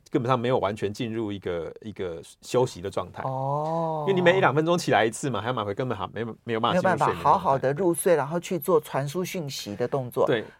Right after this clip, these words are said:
Speaker 2: 三不五时就要接收一下讯息。
Speaker 1: 但如果他没有入睡，就是他的梦境也会变成一个经验，然后丢到海马回里面被你记住。
Speaker 2: 哎，所以你看啊，就是多梦的人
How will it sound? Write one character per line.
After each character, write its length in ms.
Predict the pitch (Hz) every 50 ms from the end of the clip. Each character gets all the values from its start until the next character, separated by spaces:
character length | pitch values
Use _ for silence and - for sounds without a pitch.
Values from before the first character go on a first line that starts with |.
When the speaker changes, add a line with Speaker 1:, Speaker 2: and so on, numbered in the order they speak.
| _ _
Speaker 2:
三 240 | _ - 233 262
不 100 | 254 277 233
五 60 | 165
时 140 | 139 - 143
就 100 | 143 180
要 80 | 160
接 220 | 156 143 - 160 156
收 220 | 147 - 143 143
一 40 | 139
下 160 | - 143 117
讯 240 | 117 - - 127 101 -
息。 140 | - - -
Speaker 1:
但 140 | - 156 156
如 80 | 156 156
果 80 | 147
他 120 | 123 147 156 160
没 40 |
有 60 | 143 147
入 160 | 143 139 131
睡， 100 | 143 139
就 120 | 127 135
是 40 | 135
他 160 | 127 160 147
的 80 | 135 131 143
梦 180 | 170 160 143
境 160 | 135 147 127
也 60 | 101 107
会 80 | 113
变 160 | 120 143 123
成 120 | 117 - 95
一 80 | 104
个 80 | 110 110
经 220 | 98 - 107 101
验， 180 | 110 110 95 80
然 120 | 78 90
后 40 | 95
丢 160 | 95 117 117
到 80 | 117 113
海 140 | 107 107 104
马 80 | 101
回 160 | 87 87 92 90
里 80 | 87
面 180 | 82 92 98 90 92 90 _
被 100 | - -
你 80 | -
记 200 | 151 - - 82
住。 200 | 78 - 73 73 - 135 - _ _ _ _ _ _
Speaker 2:
哎， 120 | 220 214
所 160 | 196 - 294
以 40 | 320
你 140 | 302 214 151
看 220 | - - 208 185
啊， 80 | 170 151
就 100 | - 220
是 280 | 220 - 220 202 175 - - _ _ _ _ _ _ _ _
多 180 | - 269 254 262
梦 260 | 262 262 226 180 143
的 140 | 123 113 110
人 180 | 104 98 92